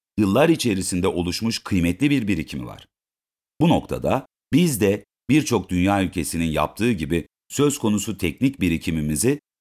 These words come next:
başta Afrika ve Orta Asya gibi stratejik coğrafyalarda değerlendirmek maksadıyla şu adımları attık. Ülkemizin ihtiyacı olan yeraltı kaynaklarını uygun maliyetle temin edip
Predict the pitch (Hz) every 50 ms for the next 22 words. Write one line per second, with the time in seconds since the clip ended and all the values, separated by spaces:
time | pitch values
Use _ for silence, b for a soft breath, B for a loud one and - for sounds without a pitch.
0 | _ - 78 76 73 - - - 123 123 - - - 73 73 73 - - 127 135
1 | - 139 131 117 120 - - 71 73 71 - 135 123 113 98 - - 90 82 82
2 | 85 87 90 87 - _ _ _ - - - - - 78 69 - 78 73 101 147
3 | 147 - 117 101 92 90 92 85 - 90 82 87 82 80 80 82 80 76 85 82
4 | 82 82 82 85 82 87 90 92 98 120 104 - 92 73 69 - - 71 69 67
5 | 67 76 120 156 311 - _ _ _ _ _ - - - 117 80 67 64 65 64
6 | 58 57 60 58 60 - _ - - - _ _ _ _ _ _ _ _ _ _
7 | _ _ _ - - 120 110 - 131 127 139 135 143 180 185 170 147 - - 135
8 | 127 123 123 117 131 123 123 123 123 123 113 104 123 127 117 95 90 85 - 87
9 | - 85 78 78 78 76 - - 78 78 80 90 110 127 123 _ _ _ _ -
10 | 107 98 95 87 78 127 160 165 147 127 104 92 85 82 82 82 73 - - 69
11 | 65 - 71 62 64 73 92 113 131 135 131 160 156 -